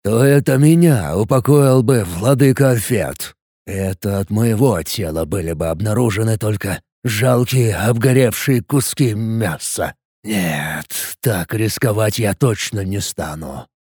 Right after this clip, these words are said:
Особенно если учесть, что навык скрытности у моих теней был очень хорошим, как ни посмотри.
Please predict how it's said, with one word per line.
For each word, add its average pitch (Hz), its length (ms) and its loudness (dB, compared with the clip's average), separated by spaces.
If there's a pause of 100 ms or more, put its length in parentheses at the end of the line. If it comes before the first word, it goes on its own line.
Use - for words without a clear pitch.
(160)
Особенно 98 640 -2
если 95 360 -2
учесть, 107 400 -2
что 127 220 0
навык 113 320 0
скрытности 123 720 0
у 113 180 0
моих 113 340 2
теней 120 420 2
был 120 280 2
очень 113 360 0
хорошим, 107 840 -2
как 92 300 -6
ни 107 180 -2
посмотри. 101 840 -4